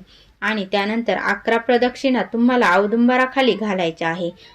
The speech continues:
प्रदक्षिणा घालताना सुद्धा दिगंबरा, दिगंबरा, श्रीपाद वल्लभ दिगंबरा या प्रभावी मंत्राचा जप करत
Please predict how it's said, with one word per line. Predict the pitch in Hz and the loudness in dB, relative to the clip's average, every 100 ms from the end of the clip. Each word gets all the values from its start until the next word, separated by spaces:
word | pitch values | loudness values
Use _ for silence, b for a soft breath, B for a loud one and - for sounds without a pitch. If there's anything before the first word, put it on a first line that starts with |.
| B | B
प्रदक्षिणा | 202 190 190 - 220 214 | 0 0 0 -4 -4 -2
घालताना | 226 226 226 262 269 | 0 0 0 0 0
सुद्धा | 262 294 220 | 0 -2 0
दिगंबरा, | 180 214 233 262 269 262 240 226 | 0 0 0 0 2 2 4 2
दिगंबरा, | 214 226 226 226 226 220 220 | 2 0 0 -2 0 2 2
श्रीपाद | 220 220 226 240 240 247 | 0 -2 -2 0 0 2
वल्लभ | 262 247 233 214 | 2 2 2 2
दिगंबरा | 208 208 220 220 214 214 208 B B - | 0 -2 -4 -2 -2 -2 -4 B B -2
या | 220 | -2
प्रभावी | 220 247 247 269 294 | 2 2 4 4 6
मंत्राचा | 294 294 294 262 202 180 202 | 6 4 2 0 0 -4 0
जप | 240 240 - | 0 -2 -2
करत | 277 208 | 2 2